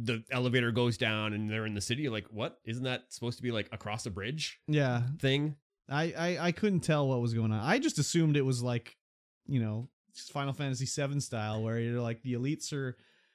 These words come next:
Speaker 2: above and then you're below,
Speaker 1: Yeah.
Speaker 2: underneath, in the, like,
Speaker 1: They're,
Speaker 2: scrap
Speaker 1: yeah,
Speaker 2: heap.
Speaker 1: it, they're above, but then they're also parallel and also below.
Speaker 2: Okay.
Speaker 1: I think there's a, there's a river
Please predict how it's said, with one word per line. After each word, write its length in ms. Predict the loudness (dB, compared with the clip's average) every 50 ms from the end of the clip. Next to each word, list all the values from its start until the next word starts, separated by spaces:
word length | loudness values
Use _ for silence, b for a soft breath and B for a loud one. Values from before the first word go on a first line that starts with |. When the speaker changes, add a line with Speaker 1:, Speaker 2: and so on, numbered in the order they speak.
| b b _
Speaker 2:
above 480 | -2 0 2 4 4 4 4 2 2 0
and 180 | 0 0 0 0
then 140 | 2 2 2
you're 200 | 2 4 4 4
below, 420 | 4 4 4 4 4 4 4 4
Speaker 1:
Yeah. 120 | 4 4 4
Speaker 2:
underneath, 520 | 4 4 4 4 6 6 6 4 4 2
in 140 | 0 2 2
the, 120 | 2 2 2
like, 200 | 2 0 0 2
Speaker 1:
They're, 200 | 4 6 6 6 6 4
Speaker 2:
scrap 180 | 4 2 4
Speaker 1:
yeah, 220 | 6 6 6 6 6
Speaker 2:
heap. 100 | 4 0
Speaker 1:
it, 140 | 0 2
they're 180 | 4 4 6 6
above, 500 | 4 4 4 2 4 2 2 0 -4 -2
but 180 | -2 -2 0 0
then 100 | 0 0
they're 140 | 0 0 0
also 500 | 0 0 0 0 -2 -2 -2 -2 -2 -4 -6
parallel 600 | -6 -6 -4 -2 -2 -2 -2 -2 -4 -2 -4 -4 -2
and 220 | -2 -2 -2 -2 -4
also 320 | -6 -8 -8 -8 -8 -10
below. 400 | -10 -10 -10 -10 -10 -12 -12 -14 -16 _ _ _ _ _ _ -20 -6 _
Speaker 2:
Okay. 440 | 0 2 2 2 2 2 2 2 2
Speaker 1:
I 80 | 0 0
think 220 | 0 0 0 2
there's 160 | 2 2 2
a, 80 | 2 0
there's 280 | 0 0 0 0 0 0
a 60 | -2
river 400 | 0 0 0 0 0 0 -2